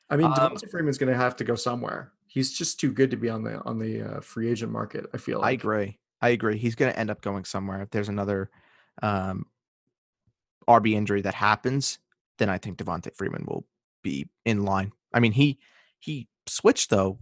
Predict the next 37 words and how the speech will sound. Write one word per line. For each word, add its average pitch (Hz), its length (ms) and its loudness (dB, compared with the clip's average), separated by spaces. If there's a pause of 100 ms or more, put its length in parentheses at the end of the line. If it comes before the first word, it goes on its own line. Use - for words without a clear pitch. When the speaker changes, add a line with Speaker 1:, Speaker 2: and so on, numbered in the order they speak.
Speaker 2:
He 120 140 -2
s-, - 200 -6
he 127 140 -6
fired 160 400 6
his 131 160 6
agent 101 380 2 (520)
and 127 80 8
then 117 140 2
switched - 320 2
to 120 80 6
Drew 156 260 8
Rosenhaus 123 720 8 (560)
to - 80 -2
try 135 240 6
and 131 100 4
get 123 160 6
him 120 180 4
a 80 40 -4
contract 139 600 4
before 110 260 2
training 151 380 2
camp. - 260 -8
And 104 100 2
look 127 160 2
where 123 60 2
that's, 160 340 2
look 156 160 0
where 175 80 2
that's 202 220 4
gone. - 320 -4 (400)
Speaker 1:
I 127 80 0
know. 151 180 2 (420)
Speaker 2:
So, 123 380 8 (1080)
anywho, 117 600 6
um, 143 380 10 (1120)
I 147 180 6
think - 760 6